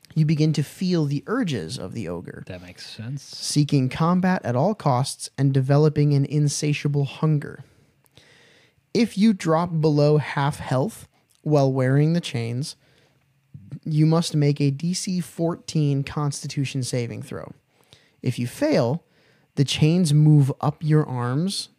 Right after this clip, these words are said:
Speaker 1: to your biceps.
Speaker 2: Whoa.
Speaker 1: And then you gain more effects and more abilities. <clears throat>
Speaker 2: Huh.
Speaker 1: When the chains are on your biceps, you gain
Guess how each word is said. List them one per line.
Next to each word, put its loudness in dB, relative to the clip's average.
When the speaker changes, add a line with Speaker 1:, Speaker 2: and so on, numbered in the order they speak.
Speaker 1:
to 0
your 2
biceps. -2
Speaker 2:
Whoa. 4
Speaker 1:
And -2
then -2
you -4
gain -2
more 0
effects -2
and -4
more -4
abilities. -8
<clears throat> -20
Speaker 2:
Huh. -8
Speaker 1:
When 4
the 2
chains 2
are 2
on 0
your -2
biceps, -6
you 2
gain 2